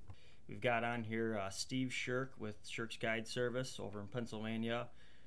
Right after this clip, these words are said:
We're gonna be talking about a lo-, a lot of, uh, really cool things, uh, some public land tactics, um, a lot of cool really data that, uh, Steve has, has dove into and done a lot of, um, research over in the, in the last couple of years. So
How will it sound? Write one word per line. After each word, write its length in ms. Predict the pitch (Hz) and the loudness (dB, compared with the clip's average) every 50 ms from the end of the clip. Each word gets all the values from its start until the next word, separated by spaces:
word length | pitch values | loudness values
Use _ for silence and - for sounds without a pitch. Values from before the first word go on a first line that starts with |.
| - - - | -12 -8 -4
We're 60 | 110 | -2
gonna 100 | 117 117 | 0 0
be 60 | 110 | 2
talking 260 | - 127 123 120 120 | 4 4 2 4 2
about 180 | 120 117 113 113 | 2 2 2 2
a 40 | 117 | 2
lo-, 180 | 117 120 120 - | 2 2 0 0
a 60 | 120 | -2
lot 240 | 117 117 113 113 113 | 0 2 2 2 2
of, 160 | 110 107 98 | 2 0 0
uh, 160 | 113 110 107 110 | 0 2 2 2
really 200 | 113 117 113 107 | 0 0 -2 -2
cool 200 | - 127 123 110 | -2 -4 -4 -2
things, 520 | - 123 117 113 113 110 110 - - - - - - - - - - - - | -2 -2 0 0 0 0 -2 -4 -6 -8 -10 -12 -12 -10 -10 -10 -10 -8 -6
uh, 200 | - 104 95 98 | -6 -6 -6 -4
some 120 | - 101 | -6 -6
public 320 | 95 120 120 110 123 120 117 | -2 0 0 0 0 -2 0
land 280 | 120 120 117 113 110 | 0 0 2 0 2
tactics, 800 | - 120 117 113 113 - - 120 117 110 - - - - - - - - - | 4 6 6 6 4 2 0 -2 -2 -2 -4 -6 -8 -8 -8 -8 -10 -8 -6
um, 380 | 90 95 95 95 95 95 95 92 - - - - - - | -4 -4 -2 -4 -4 -6 -8 -8 -10 -10 -10 -10 -6 0
a 60 | 113 | 0
lot 80 | 110 | 0
of 80 | 110 110 | 0 0
cool 180 | - 117 113 110 | 0 0 0 2
really 160 | 113 110 110 | 2 0 2
data 320 | 98 110 110 110 107 107 104 | 2 2 2 4 4 2 2
that, 360 | 101 98 - - - - 107 | 0 -2 -2 -6 -6 -4 -2
uh, 240 | 101 98 95 92 90 | -2 0 -2 -4 -4
Steve 400 | - - - 117 113 110 107 104 | -8 -6 0 2 2 2 2 0
has, 220 | 98 95 - - - - - - - - | -2 -4 -6 -8 -8 -10 -10 -10 -10 -8
has 100 | - - | -8 -4
dove 280 | 101 113 117 117 110 110 | 0 2 4 4 4 2
into 440 | 113 113 110 110 - 113 113 110 107 | 2 2 0 0 0 0 0 0 0
and 140 | 101 101 101 | -2 -2 -2
done 120 | 107 107 | 0 0
a 40 | 104 | 0
lot 180 | 107 98 95 | 0 0 -2
of, 120 | 98 95 95 98 - - - - - - - - - | -2 -4 -6 -6 -8 -8 -8 -10 -10 -10 -10 -10 -10
um, 220 | 98 92 92 92 87 85 - | -10 -10 -10 -10 -10 -10 -8
research 420 | - 120 117 117 - 113 110 110 127 | -6 -4 -4 -2 -2 -2 -2 0 0
over 260 | 117 110 104 110 110 | 2 2 2 2 2
in 80 | 107 104 | 2 0
the, 160 | 104 104 - - | 0 -2 -4 -4
in 80 | 107 104 | -6 -4
the 60 | 101 | -2
last 240 | 101 101 98 - - | -2 -2 -2 -4 -6
couple 160 | 107 - 104 | -6 -6 -6
of 80 | 101 98 | -6 -4
years. 280 | 98 104 104 104 98 | -2 -2 -2 -2 -4
So 280 | - - 104 98 92 90 | -2 -2 -2 -2 -4 -6